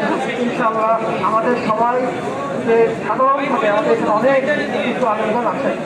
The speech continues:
আমরা যারা সাধারণভাবেও জানি যে আমাদের রসুলের শহীদ আহমেদ সাহেব, আজকে আমাদের দরবার,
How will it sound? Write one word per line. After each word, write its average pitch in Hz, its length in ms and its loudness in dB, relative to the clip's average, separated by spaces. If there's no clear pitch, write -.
আমরা 214 160 0
যারা 240 240 0
সাধারণভাবেও 247 680 0
জানি 208 240 0
যে 220 100 0
আমাদের 214 300 2
রসুলের 240 460 2
শহীদ - 260 0
আহমেদ - 260 0
সাহেব, 175 640 -2
আজকে 220 300 0
আমাদের 226 380 -2
দরবার, 208 280 0